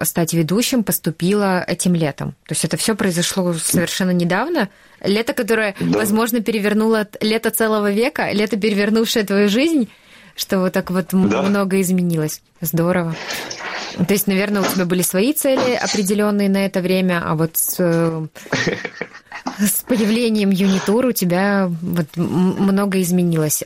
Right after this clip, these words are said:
Speaker 1: А скажи, пожалуйста, вот в то время, когда вы посещали вузы,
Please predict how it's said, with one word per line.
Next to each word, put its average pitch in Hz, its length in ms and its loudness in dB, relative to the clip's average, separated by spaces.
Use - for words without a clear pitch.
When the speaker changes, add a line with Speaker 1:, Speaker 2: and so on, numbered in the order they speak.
Speaker 1:
А 185 420 0
скажи, 214 280 0
пожалуйста, 185 440 -2
вот 180 120 -2
в - 100 -6
то 220 100 -2
время, 226 300 0
когда 196 260 -2
вы 214 120 0
посещали 196 560 0
вузы, 160 500 0